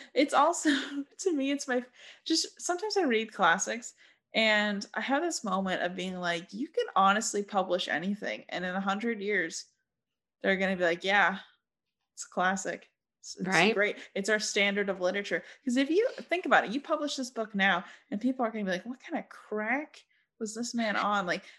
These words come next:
Speaker 1: who's gonna read this?"
Speaker 2: Right?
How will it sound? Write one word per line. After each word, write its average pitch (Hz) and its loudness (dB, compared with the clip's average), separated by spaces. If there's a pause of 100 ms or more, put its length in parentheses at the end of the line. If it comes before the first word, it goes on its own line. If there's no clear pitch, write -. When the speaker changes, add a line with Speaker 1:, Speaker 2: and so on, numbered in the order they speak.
(480)
Speaker 1:
who's 262 0
gonna 302 2
read 220 -2
this?" 123 -2 (500)
Speaker 2:
Right? 185 6